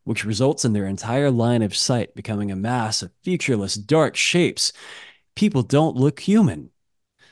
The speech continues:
Going back to our guy from Portal, I'm already in a higher state of consciousness before walking on stage. In fact, it typically takes an entire day to prepare mentally, letting darkness flow into me so that I can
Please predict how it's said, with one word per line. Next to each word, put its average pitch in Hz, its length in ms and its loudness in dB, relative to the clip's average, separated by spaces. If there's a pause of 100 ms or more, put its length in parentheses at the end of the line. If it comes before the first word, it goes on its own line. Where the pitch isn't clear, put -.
(400)
Going 90 240 0
back 87 240 -2
to 95 120 -2
our 87 120 0
guy 87 240 -2
from 90 160 -10
Portal, 139 380 -4 (840)
I'm 156 180 4
already 139 680 6
in 117 220 0
a 104 80 2
higher 107 400 2
state 104 300 2
of 87 100 -4
consciousness 90 720 -4
before 107 360 0
walking 98 460 -2
on 82 160 -6
stage. 78 600 -8 (320)
In - 120 -2
fact, 123 480 0 (320)
it - 160 -2
typically 120 400 2
takes 110 360 0
an 98 80 0
entire 107 460 0
day 101 300 0
to - 100 -16
prepare 98 340 -6
mentally, 90 480 -6
letting 110 360 0
darkness 110 480 0
flow 113 420 0
into 92 180 -4
me 87 180 -6
so 104 200 -2
that 98 140 -2
I 98 40 -6
can 92 180 -8